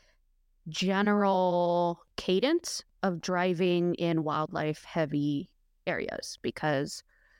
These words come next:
the last thing we wanna do is hit anything, um, whether it's an animal that's plentiful or not. So, and for six ten in, in particular, I just wanna say this real quick before we get on,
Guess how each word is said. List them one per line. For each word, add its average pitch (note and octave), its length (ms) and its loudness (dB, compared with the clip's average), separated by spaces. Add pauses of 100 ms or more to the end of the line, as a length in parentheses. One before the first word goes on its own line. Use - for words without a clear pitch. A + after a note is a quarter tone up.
(220)
the F3+ 80 -4
last F3 260 -2
thing G3+ 140 2
we G3 100 2
wanna F#3 240 2
do E3+ 480 2
is D#3 540 -2 (160)
hit - 460 -8 (360)
anything, B3+ 460 0 (720)
um, D#3+ 580 0
whether E3+ 320 0
it's D#3+ 160 -6
an F3+ 80 2
animal F3 420 0
that's G3 240 -2
plentiful A3+ 500 0
or A#3+ 60 4
not. C#4+ 200 2 (800)
So, E3 540 0 (260)
and A#3+ 120 0
for C#4 100 0
six - 340 -2
ten C#4+ 240 2
in, B3 200 6
in A3+ 200 2
particular, F3 840 2
I F#3 100 -2
just F#3 140 -4
wanna F#3 120 4
say F#3 160 0
this E3+ 200 0
real F3 100 0
quick - 300 -4
before F3 320 0
we E3+ 160 0
get E3 380 0
on, E3 360 -2